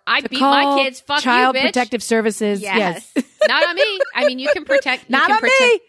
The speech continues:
Speaker 2: Yeah.
Speaker 1: you can protect them from me shaming them, but you cannot protect me, them from violence because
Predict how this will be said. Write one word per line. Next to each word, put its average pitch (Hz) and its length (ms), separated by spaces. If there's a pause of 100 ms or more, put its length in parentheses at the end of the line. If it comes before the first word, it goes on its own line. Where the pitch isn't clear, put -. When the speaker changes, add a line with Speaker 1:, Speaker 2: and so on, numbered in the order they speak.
Speaker 2:
Yeah. 185 260
Speaker 1:
you 208 160
can 277 140
protect 254 320
them 196 140
from 196 160
me 170 100
shaming 247 440
them, 226 280
but 226 160
you 233 100
cannot 254 480
protect 240 400
me, 190 160
them 185 320
from 185 320
violence 151 460
because 508 440